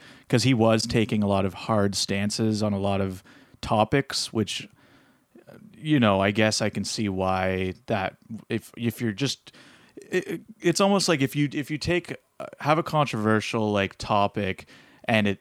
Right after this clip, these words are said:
somehow make it funny, obviously it's easier t-, for people to accept it, which I think Dave Chappelle has always been good at.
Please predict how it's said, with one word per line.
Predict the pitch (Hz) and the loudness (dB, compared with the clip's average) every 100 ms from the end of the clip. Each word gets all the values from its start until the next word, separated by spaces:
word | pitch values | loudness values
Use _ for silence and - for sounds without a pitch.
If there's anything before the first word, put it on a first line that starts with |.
| - | -6
somehow | - 131 123 120 | -2 0 2 2
make | 107 104 98 | 2 0 -2
it | 101 | -8
funny, | - - 139 120 98 95 | -8 2 4 4 2 0
obviously | 107 104 101 - 101 95 - _ _ | 0 0 -2 -2 -2 -2 -6 _ _
it's | - 107 | -8 -4
easier | 120 107 107 101 | 0 0 0 -2
t-, | - - - | -4 -18 -14
for | 107 | -6
people | 110 104 | -2 0
to | 98 | -2
accept | 92 120 123 113 | -2 0 0 0
it, | |
which | 104 101 | -2 0
I | 117 | 2
think | 139 120 | 0 2
Dave | 120 107 | 2 0
Chappelle | 113 110 101 | -2 0 0
has | 95 | 0
always | - 104 104 95 | 0 2 2 0
been | 104 95 | -4 -4
good | 107 101 | -2 2
at. | 120 135 | 2 2